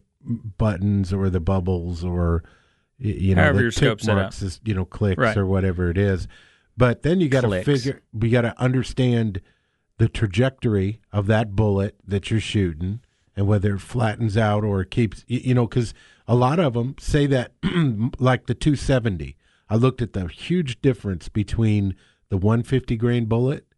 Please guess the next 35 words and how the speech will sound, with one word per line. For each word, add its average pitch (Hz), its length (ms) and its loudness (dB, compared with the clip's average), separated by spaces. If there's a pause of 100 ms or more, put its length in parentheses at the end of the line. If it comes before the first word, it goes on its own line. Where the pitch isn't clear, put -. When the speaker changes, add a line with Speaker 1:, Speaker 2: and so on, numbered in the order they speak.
(300)
Speaker 1:
and 101 180 0
the 98 60 2
one 101 280 0
thirty. 87 520 -2
Speaker 2:
I 110 120 -2
shoot - 240 -4
one 95 160 -2
thirties. 87 460 -2 (160)
Speaker 1:
Okay, 101 280 2
so 123 220 2
when 120 200 2
you 131 100 2
shoot 190 240 -2
one 143 220 0
thirties, 120 420 2
Speaker 2:
Faster, 127 120 -2
Speaker 1:
do 123 100 4
you 160 200 2
understand 135 760 2
Speaker 2:
flatter. - 100 -20 (560)
Speaker 1:
that 107 240 2 (120)
after 131 480 2
a 113 40 0
hundred, 135 380 0
the 120 100 0
difference 135 480 -2
between 113 600 0
a 85 80 0
hundred 127 340 0
and 139 120 -2
fifty 92 540 -2 (580)
and 101 160 0
two 120 220 2
hundred 117 260 0
yards 110 500 -2